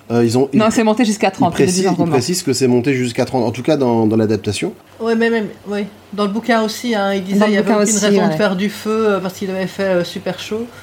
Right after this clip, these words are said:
Speaker 1: Ouais.
Speaker 3: Et il y a aussi dans le bouquin un moment, justement, dans les revirements, et quand il se rapproche un peu, où il parle du, c'est Hastings qui parle du vent froid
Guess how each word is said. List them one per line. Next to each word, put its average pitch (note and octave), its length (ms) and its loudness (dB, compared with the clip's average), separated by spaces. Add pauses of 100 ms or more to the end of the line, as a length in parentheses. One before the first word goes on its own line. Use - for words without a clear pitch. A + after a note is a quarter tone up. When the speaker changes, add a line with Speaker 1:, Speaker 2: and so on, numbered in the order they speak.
Speaker 1:
Ouais. F#3+ 140 0 (520)
Speaker 3:
Et G3+ 300 4
il G#3+ 60 -2
y A3+ 80 2
a A3+ 60 2
aussi A3 180 -4
dans C#4+ 100 -2
le B3+ 80 0
bouquin B3 400 2
un A3+ 60 2
moment, A3+ 280 0
justement, A3 520 -2
dans A3 140 0
les G3 100 2
revirements, G#3+ 880 0
et G3 100 -2
quand G3 240 -6
il F#3+ 80 -8
se - 80 -14
rapproche G3+ 380 -2
un F#3+ 80 -2
peu, A#3 260 -2
où A3+ 220 0
il G3 120 -2
parle G3 520 0
du, F3+ 260 0
c'est F3+ 160 -4
Hastings A3+ 300 0
qui A3 100 -10
parle G3 380 0
du F#3+ 140 -2
vent G3 200 0
froid G#3+ 440 0